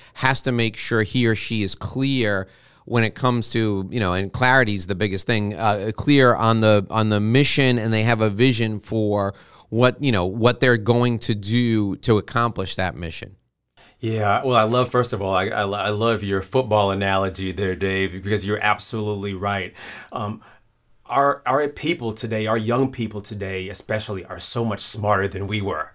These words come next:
Speaker 2: Right?
Speaker 1: Mm-hmm.
Speaker 2: And they, they want a little bit more depth. So you're right. It's not just enough to let them know that they have to block that individual.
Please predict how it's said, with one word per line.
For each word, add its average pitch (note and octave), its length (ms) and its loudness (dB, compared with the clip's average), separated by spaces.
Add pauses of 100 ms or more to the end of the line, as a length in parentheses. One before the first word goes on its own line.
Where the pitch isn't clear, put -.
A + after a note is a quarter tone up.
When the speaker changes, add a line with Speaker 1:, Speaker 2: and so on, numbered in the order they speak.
(640)
Speaker 2:
Right? F#2 260 0
Speaker 1:
Mm-hmm. A#2+ 160 -4 (180)
Speaker 2:
And A#2 220 0
they, A#2 320 2 (140)
they B2 80 0
want B2+ 200 2
a D#3+ 60 4
little C3 240 4
bit G#2+ 180 -2
more G#2 240 0
depth. F#2 540 -4 (220)
So - 200 -4
you're A2+ 160 2
right. A2 320 4
It's A#2 160 -8
not C3+ 240 0
just - 180 -12
enough A#2 340 0
to A2 100 -2
let A2+ 240 -2
them G#2+ 200 -2
know A2 220 2
that G2+ 160 -2
they A#2 140 -2
have A2+ 240 -4
to G#2+ 80 -4
block G#2 400 -2
that G#2 160 0
individual. G#2 720 -2